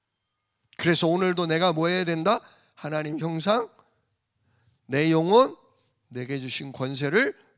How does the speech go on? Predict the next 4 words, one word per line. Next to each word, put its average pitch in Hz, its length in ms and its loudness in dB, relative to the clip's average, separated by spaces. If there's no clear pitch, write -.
회복시켜 226 680 -2
주옵소서. 117 720 -12
기도하는 156 520 -14
거예요. 165 160 -20